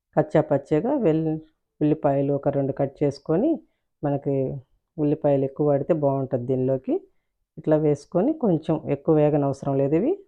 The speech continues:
ఒక రెండు మూడు నిమిషాలు ఇట్లా వేగిన తర్వాత ఉప్పు పోసేసుకోండి పోపు అంతా కూరలో పోసేసుకోవాలి. అంతేనండి, ఒక్క కొంచెం నీళ్ళు వేసేసి, కొంచెం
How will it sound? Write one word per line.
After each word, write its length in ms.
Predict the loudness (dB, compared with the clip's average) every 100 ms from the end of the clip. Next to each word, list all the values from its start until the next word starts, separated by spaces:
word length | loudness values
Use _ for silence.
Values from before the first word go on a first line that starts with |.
| -6
ఒక 100 | -2 0
రెండు 140 | 2 2
మూడు 120 | 0
నిమిషాలు 360 | -2 -2 -2 -2
ఇట్లా 160 | -2 -2 0
వేగిన 240 | 0 -2 -4
తర్వాత 280 | -4 -4 -4 -8 _ _ _ _ _
ఉప్పు 200 | -8 -6 0
పోసేసుకోండి 1120 | -2 0 -4 -4 -8 -6 -4 -4 -4 -4 -2 0
పోపు 220 | 0 0
అంతా 220 | -4 -4 -6 -8 _ _ _ _ _ _ _ -6
కూరలో 320 | -6 -4 -4 -4
పోసేసుకోవాలి. 800 | -6 -4 -10 -10 -12 -10 -6 -8 -10 _ _ _ _ -6
అంతేనండి, 560 | -2 0 0 0 -2 -2 -4
ఒక్క 160 | -6 -8 -2
కొంచెం 300 | -2 -4 -14 _ _ _ 0
నీళ్ళు 240 | 2 4 2
వేసేసి, 460 | 2 0 -2 -2 -4 -6 -4
కొంచెం 220 | -4 0